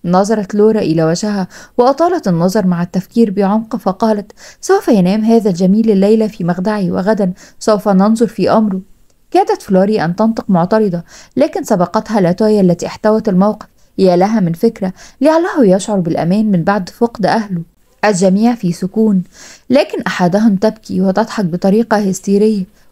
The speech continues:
والأخرى غادرها النوم بسبب هذا المخلوق الذي شاركها مخدعها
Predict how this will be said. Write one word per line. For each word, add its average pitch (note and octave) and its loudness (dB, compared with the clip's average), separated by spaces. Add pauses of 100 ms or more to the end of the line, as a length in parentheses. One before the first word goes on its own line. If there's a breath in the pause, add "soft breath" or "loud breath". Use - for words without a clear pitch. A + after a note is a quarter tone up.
والأخرى F#3+ 0 (360 loud breath)
غادرها D#4 0
النوم G3+ 2
بسبب F#3+ -2
هذا F3 0
المخلوق F#3+ 0 (420 loud breath)
الذي F4+ 2
شاركها G#3 0
مخدعها F#3 -2